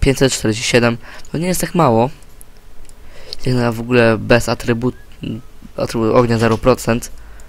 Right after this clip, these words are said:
Nawet już miałbym dwadzieścia, nie? To prawda, to już by mu zabrało. Ale no nic, to by było na tyle. W tych sześciu albo pięciu odcinkach zagrajmy w Nostale. Życzę wam miłego dnia.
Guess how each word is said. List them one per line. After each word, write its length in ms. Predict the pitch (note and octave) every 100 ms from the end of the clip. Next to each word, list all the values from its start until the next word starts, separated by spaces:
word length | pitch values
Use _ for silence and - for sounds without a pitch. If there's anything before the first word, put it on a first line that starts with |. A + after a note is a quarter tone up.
| - - -
Nawet 160 | C#3
już 160 | B2 - A#2
miałbym 600 | A#2 A#2 A2+ A2+ A2 G#2
dwadzieścia, 840 | - A2+ A2+ A2+ - - A2+ A2+ - - - - -
nie? 300 | A2+ A2 A#2+ - -
To 80 | -
prawda, 300 | A#2+ G#2+ -
to 220 | - B2
już 120 | C3
by 160 | A#2 A#2+
mu 220 | A#2 A2+
zabrało. 480 | G#2+ A2+ A2+ G#2 G#2 - - - -
Ale 140 | C#3+
no 80 | D3+
nic, 260 | D3+ A2 - - -
to 100 | E3
by 100 | D3+
było 200 | C3 B2
na 120 | A#2
tyle. 340 | B2 D3+ A2 B2+ - - - - - - - - -
W 80 |
tych 360 | - A#2 - -
sześciu 380 | - - B2+ -
albo 140 | A#2 A#2+
pięciu 240 | C3 A#2
odcinkach 500 | - C3 - G#2+ - - - -
zagrajmy 420 | A#2+ B2 B2 A2+
w 200 | A2 G#2
Nostale. 560 | B2+ A#2+ - A2+ B2 D3 - - - - -
Życzę 280 | - - C3
wam 160 | A#2+
miłego 380 | A2+ A2+ D3+ C#3+
dnia. 300 | B2+ C3 C3